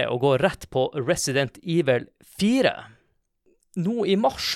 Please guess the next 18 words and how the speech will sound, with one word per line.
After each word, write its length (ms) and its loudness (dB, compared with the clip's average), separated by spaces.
så 160 -2
var 240 6
vi 80 -2
så 140 -2
heldige 260 0
at 80 -10
vi 60 -16
fikk 340 -4
faktisk 400 -2
en 100 0
remake 480 -2
av 140 -2
det 80 0
her 240 2
spillet, 640 0
som 240 -4
er 160 0
episodens 560 -4